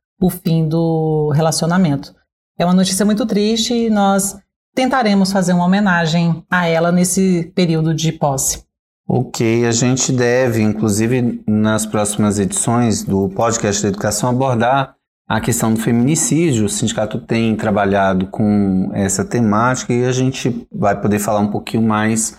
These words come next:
Speaker 2: é, sobre essa e sobre outras situações que a gente tem na nossa categoria e na cidade, infelizmente.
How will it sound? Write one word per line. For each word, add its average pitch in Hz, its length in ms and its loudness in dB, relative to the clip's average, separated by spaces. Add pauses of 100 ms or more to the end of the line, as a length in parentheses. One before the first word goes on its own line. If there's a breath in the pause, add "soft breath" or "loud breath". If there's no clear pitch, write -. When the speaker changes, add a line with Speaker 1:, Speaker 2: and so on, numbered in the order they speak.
(460)
Speaker 2:
é, 107 180 0
sobre 123 360 0
essa 120 260 0
e - 40 -4
sobre 131 220 0
outras 131 480 0
situações 123 1200 -2
que 123 160 0
a 120 80 2
gente 110 480 -2
tem 110 140 0
na 107 100 0
nossa 104 220 0
categoria 139 480 0
e 151 40 -2
na 147 360 0
cidade, 117 440 0
infelizmente. 117 720 -2